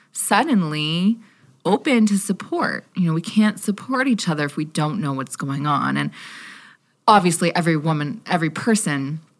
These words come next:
has a right to keep private what they want to keep private and share what they want to share. But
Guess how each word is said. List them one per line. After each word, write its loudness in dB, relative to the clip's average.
has 0
a -2
right 0
to -2
keep -6
private 2
what -4
they -2
want 0
to -14
keep -8
private 2
and -4
share 0
what -6
they -2
want -2
to -4
share. 2
But 0